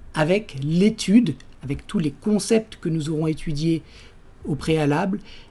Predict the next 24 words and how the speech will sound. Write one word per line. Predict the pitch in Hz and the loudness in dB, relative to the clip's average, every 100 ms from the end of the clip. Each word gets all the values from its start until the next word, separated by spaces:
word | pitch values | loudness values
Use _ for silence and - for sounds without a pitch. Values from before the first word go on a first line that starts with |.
| - | -6
l'étude | 156 180 214 220 - 175 208 175 156 | 2 6 6 6 2 4 4 2 -2
d'actifs, | 156 143 139 185 - - - 165 - - | -4 -2 2 2 2 -4 -2 -2 -4 -6
de | 135 | -2
classes | 147 - 190 208 165 | -2 0 0 2 0
d'actifs | 165 139 - 165 - - | -2 -4 -4 -4 -4 -4
dans | 139 147 269 302 | -2 6 8 10
le | 233 | 8
contexte | 196 180 190 185 - 143 | 6 -2 -2 -4 -4 -2
global | 151 170 175 170 | 2 2 2 0
macro | 151 151 - - 175 175 - - | -2 -6 -14 -4 -2 -2 -4 -8
actuel | 196 - - 156 156 226 226 - - - | -8 -6 -2 2 4 4 0 -10 -20 -16
pour | - - | -14 -8
comprendre | 196 185 - 202 220 156 - - - - | -4 -2 2 4 4 2 -12 -20 -20 -6
les | 160 180 190 220 - - - - 147 143 | 2 6 6 4 -10 -20 -20 -12 -2 4
investissements | 220 214 - - - 180 175 208 | 6 4 0 -4 -4 0 0 -2
qui | - 160 | -6 -4
doivent | 156 196 196 | 0 2 0
être | - 196 - 160 | -2 -2 -2 -4
privilégiés | 147 - 208 180 156 156 139 160 | -4 -2 0 2 0 0 2 0
sur | 185 - 180 | 0 -4 -2
les | 156 | 0
différents | 147 175 - 170 160 156 - - - - - | -2 -4 -6 -4 -4 -6 -12 -16 -18 -10 -2
marchés | 165 - 143 | 0 0 -4
financiers | 131 165 147 139 - 156 185 | -4 -2 -2 -4 -2 -2 -2